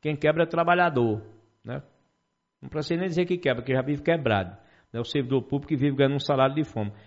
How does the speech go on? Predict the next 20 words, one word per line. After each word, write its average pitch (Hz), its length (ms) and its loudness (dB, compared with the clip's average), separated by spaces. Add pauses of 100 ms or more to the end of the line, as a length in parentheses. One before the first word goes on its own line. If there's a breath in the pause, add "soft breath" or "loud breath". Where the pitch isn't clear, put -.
(120 soft breath)
Então, 151 200 2
em 175 60 4
São 220 220 2
José 196 200 6
de 190 100 -2
Sabugi, 180 760 4 (320 soft breath)
os 143 180 -2
ex-prefeitos 180 840 4
e 170 60 2
o 170 60 2
atual, 170 580 4
até 156 220 6
o 220 40 4
momento, 185 400 4
nada 220 300 6
de 208 100 2
insalubridade, 190 720 4
nada 202 220 6
de 190 100 0
periculosidade, 190 840 6